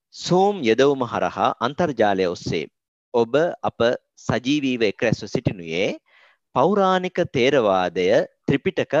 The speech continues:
අධ්‍යයන වැඩසටහනේ තුන්වෙනි දිගහැරුම සමගයි. නිසි ලෙස නිවැරදිව අනුපිළිවෙලින් මුල සිටම ත්‍රිපිටක ධර්මය උගැනීමේ මහත් ඕනෑකමකින්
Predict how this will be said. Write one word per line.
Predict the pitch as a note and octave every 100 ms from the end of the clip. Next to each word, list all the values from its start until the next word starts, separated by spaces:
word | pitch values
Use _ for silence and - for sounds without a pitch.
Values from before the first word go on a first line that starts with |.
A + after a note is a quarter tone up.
| -
අධ්‍යයන | G2 G2 F#2
වැඩසටහනේ | A2+ G#2+ F2 G#2 - F2+ F2 F2+ D3+ - _
තුන්වෙනි | E3+ F#3+ D3+ G#2
දිගහැරුම | B2+ G2+ G#2 G#2+ E2+ F#2+
සමගයි. | - D3 D#2+ B1+ - _ _ _ _ _ _ _ _ _ _ _ _ -
නිසි | C3 D3 - G#3
ලෙස | G#3 G3+ G#3+ A3 D#4 - G#2
නිවැරදිව | A#2 B2+ E3+ F#3+ E3+ F#3+ F#3+ G3+ -
අනුපිළිවෙලින් | - C3+ D#3 C#3 G2 F2 E2 F2 C3 A3+ _ _ _ _ _ _ _ _ -
මුල | A#2+ E3
සිටම | A3 - - D#2 D2+ - _ _ -
ත්‍රිපිටක | C#3+ G3 A3 G3+ F3+ B2+
ධර්මය | G2+ G#2+ G#2+ A#2 C3+ G3 A4+ _ _ B2
උගැනීමේ | C3 F3 F3+ F3 E3 D#3+
මහත් | A2+ A2 B2 G3 -
ඕනෑකමකින් | C#3+ C3 G#2+ F#2+ - E2+ G2 D#3+ _ _ _ _ _ _ _ _ D3+ D#3 G3